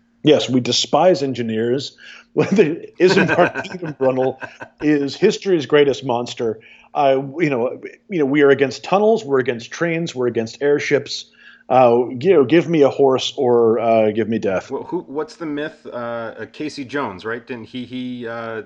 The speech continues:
Speaker 2: he broke through
Speaker 1: Yeah.
Speaker 2: the, uh, the, he, he raced the, the steam engine and won through the mountain or whatever it
Speaker 1: That's
Speaker 2: is?
Speaker 1: exactly right. We're also
Speaker 2: Yeah.
Speaker 1: fans of,
Speaker 2: Of Casey
Speaker 1: uh,
Speaker 2: Jones.
Speaker 1: we're also fans of Casey Jones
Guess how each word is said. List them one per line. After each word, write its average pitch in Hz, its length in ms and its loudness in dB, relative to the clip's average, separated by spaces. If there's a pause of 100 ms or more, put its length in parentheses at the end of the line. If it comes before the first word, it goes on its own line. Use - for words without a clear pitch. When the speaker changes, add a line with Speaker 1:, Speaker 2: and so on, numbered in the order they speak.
(140)
Speaker 2:
he - 240 -16 (480)
broke 127 260 -6
through 131 280 -8
Speaker 1:
Yeah. 127 100 -8
Speaker 2:
the, 117 280 -12
uh, 113 280 -10 (220)
the, 107 300 -12 (320)
he, 123 200 -12
he 131 140 -6
raced 123 420 -8
the, 110 320 -10 (140)
the 113 80 -14
steam 131 340 -12
engine 123 360 -10
and 104 340 -16
won 113 260 -8
through 113 180 -14
the 104 80 -12
mountain 110 300 -10
or 127 60 -10
whatever 131 300 -6
it - 20 2
Speaker 1:
That's 151 160 2
Speaker 2:
is? 135 40 -12
Speaker 1:
exactly 143 360 2
right. 131 120 6
We're 127 140 6
also 135 260 4
Speaker 2:
Yeah. 127 60 2
Speaker 1:
fans 123 500 -2
of, 120 300 2
Speaker 2:
Of 110 140 -6
Casey 110 300 2
Speaker 1:
uh, 107 40 2
Speaker 2:
Jones. 101 320 -2 (180)
Speaker 1:
we're 139 160 2
also 147 200 4
fans 127 220 -4
of 113 80 -14
Casey 110 240 -4
Jones 147 280 -4